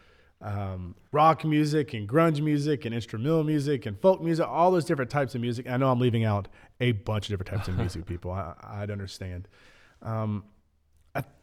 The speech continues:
Speaker 1: again, I just come back that we are wired to enjoy this, and,
Speaker 2: Yeah.
Speaker 1: and, and it does something to us. And so what I wanna do is just kinda look a little bit at the Bible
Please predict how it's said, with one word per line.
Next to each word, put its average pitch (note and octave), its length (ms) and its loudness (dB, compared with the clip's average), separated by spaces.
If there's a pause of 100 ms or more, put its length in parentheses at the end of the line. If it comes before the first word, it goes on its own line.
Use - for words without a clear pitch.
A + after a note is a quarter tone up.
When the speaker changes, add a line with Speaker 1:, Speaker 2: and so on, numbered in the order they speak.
(460)
Speaker 1:
again, D#3 400 6
I D3+ 80 6
just - 100 -2
come D3 140 2
back D#3 280 6
that B2 120 2
we C#3+ 140 4
are D#3 80 6
wired A#2+ 680 2
to A2 240 -4
enjoy G#2+ 540 0
this, F#2+ 440 -4
and, A2 200 -4
Speaker 2:
Yeah. G#2 60 0
Speaker 1:
and, A2 160 -2
and A2+ 100 -4
it G2+ 180 -6
does C3 200 2
something A2 500 -4
to F#2+ 240 -4
us. - 340 -12 (640)
And A#2+ 80 -2
so D#3 80 2
what G3+ 80 10
I A3+ 40 10
wanna F#3+ 140 8
do E3 380 10
is D3+ 180 0
just E3 140 -2
kinda F#3 180 4
look D#3+ 200 4
a D#3 40 6
little C#3 240 4
bit E3 80 8
at D#3 100 8
the C#3+ 60 2
Bible C#3 580 4